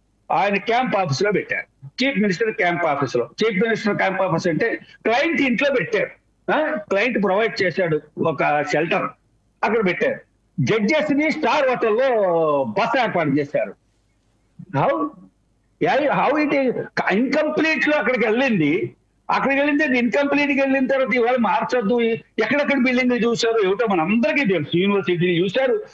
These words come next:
అక్కడెక్కడో ఇంకో బిల్డింగ్లు చూశారు, ఇంకా ఆ విషయం నేను వెళ్ళదలుచుకోలేదు. Incomplete అయిన ఏరియాలోకి వెళ్ళి మళ్ళీ హైకోర్టు అక్కడి నుంచి shift చేసిన తర్వాత అమరావతికి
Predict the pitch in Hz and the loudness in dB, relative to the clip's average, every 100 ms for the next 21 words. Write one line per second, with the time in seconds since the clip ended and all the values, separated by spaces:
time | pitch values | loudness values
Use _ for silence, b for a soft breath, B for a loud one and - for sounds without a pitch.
0 | B - - 180 180 190 196 190 185 180 | B -4 0 -2 0 0 2 2 2 2
1 | 170 185 190 175 185 196 175 180 226 220 | 0 0 0 0 2 0 0 0 0 -2
2 | 208 - 269 269 247 226 214 294 285 214 | -2 -2 0 2 0 0 0 0 2 2
3 | 185 247 302 - 165 113 - _ _ _ | 2 2 0 0 -2 -2 -6 _ _ _
4 | B B B B - 175 269 320 311 311 | B B B B -4 0 0 0 0 0
5 | 302 302 302 294 285 277 262 254 262 254 | 0 0 0 0 0 2 2 2 2 2
6 | 240 214 202 190 185 185 285 254 269 294 | 2 2 2 2 2 2 2 0 0 0
7 | 285 269 254 233 233 220 180 156 247 226 | 0 0 0 0 0 0 -2 0 0 0
8 | 220 190 190 - 196 214 185 - 151 143 | 0 0 0 0 0 2 0 0 -2 -2